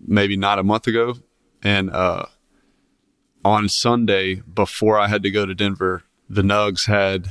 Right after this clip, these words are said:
the Timberwolves game four, about to sweep 'em. And I told my wife, I said, "Hey,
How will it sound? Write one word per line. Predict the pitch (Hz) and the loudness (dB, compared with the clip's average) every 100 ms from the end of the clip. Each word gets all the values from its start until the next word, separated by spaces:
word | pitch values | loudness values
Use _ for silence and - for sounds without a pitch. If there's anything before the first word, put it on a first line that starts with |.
| - | -4
the | 104 | -2
Timberwolves | 120 110 101 95 92 - - _ _ _ _ _ _ _ | 0 0 0 -2 -4 -6 -8 _ _ _ _ _ _ _
game | 113 110 101 | -2 0 -2
four, | - 110 101 90 - _ _ _ _ - | 2 2 2 -2 -6 _ _ _ _ -2
about | 101 107 107 | 2 2 2
to | 98 | -2
sweep | - 117 104 | 2 2 2
'em. | 95 87 87 _ _ _ _ _ _ _ - | -2 -4 -14 _ _ _ _ _ _ _ -2
And | 107 | 2
I | 104 | 2
told | - 110 104 | 2 0 2
my | 98 | 0
wife, | 95 95 87 - - - | 2 0 -2 -8 -12 -6
I | |
said, | 90 95 | 0 0
"Hey, | 95 101 95 82 | 2 0 -2 -4